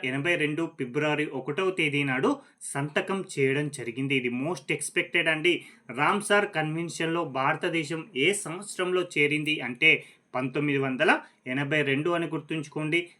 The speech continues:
రామ్సార్ కన్వెన్షన్ ఎప్పుడు జరిగిందంటే పంతొమ్మిది వందల డెబ్బై ఒకటి ఫిబ్రవరి రెండవ తేదీ అని గుర్తుంచుకుంటే సరిపోతుంది. ఫిబ్రవరి రెండవ తేదీ యొక్క ప్రత్యేకత ఏమని చెప్పుకున్నాం అంటే వరల్డ్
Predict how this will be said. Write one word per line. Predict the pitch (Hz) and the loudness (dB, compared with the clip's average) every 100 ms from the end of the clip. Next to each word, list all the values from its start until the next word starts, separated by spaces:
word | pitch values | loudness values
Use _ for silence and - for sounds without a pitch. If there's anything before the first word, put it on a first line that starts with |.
| _ | _
రామ్సార్ | 117 147 196 - 202 196 | 0 2 2 0 0 0
కన్వెన్షన్ | - 151 180 190 190 180 143 | 0 0 0 -2 -2 0 -2
ఎప్పుడు | 139 185 190 | -4 -4 -4
జరిగిందంటే | 170 160 170 160 151 147 175 120 - _ 127 | -4 -2 -2 0 0 4 4 2 -10 _ -6
పంతొమ్మిది | 127 156 156 151 | -4 -2 0 0
వందల | 147 147 147 | 0 2 2
డెబ్బై | 131 131 117 139 | 0 -2 0 0
ఒకటి | 135 135 214 285 - _ _ | 0 2 4 2 -4 _ _
ఫిబ్రవరి | 135 127 143 139 139 | -4 0 0 2 2
రెండవ | 135 123 139 180 | 0 -2 -2 -2
తేదీ | 185 160 151 | 0 0 2
అని | 147 135 | 0 -2
గుర్తుంచుకుంటే | 123 - 143 135 127 127 | -6 -6 -8 -6 -6 -4
సరిపోతుంది. | 131 110 117 139 120 131 131 156 - _ - | -4 -6 -10 -8 -6 -4 -2 -2 -4 _ -4
ఫిబ్రవరి | 143 151 185 180 170 | -2 2 2 4 2
రెండవ | 147 160 185 | 2 2 0
తేదీ | 185 165 170 | 2 2 2
యొక్క | 165 160 | 0 -2
ప్రత్యేకత | - - - 175 175 | -4 -4 0 0 0
ఏమని | 170 147 156 170 | 0 0 0 -2
చెప్పుకున్నాం | 151 151 - 151 156 160 - _ - | -4 -6 -4 0 0 -2 -6 _ -12
అంటే | 123 175 269 285 _ - | -2 2 2 2 _ -6
వరల్డ్ | 120 135 160 175 | 0 2 2 2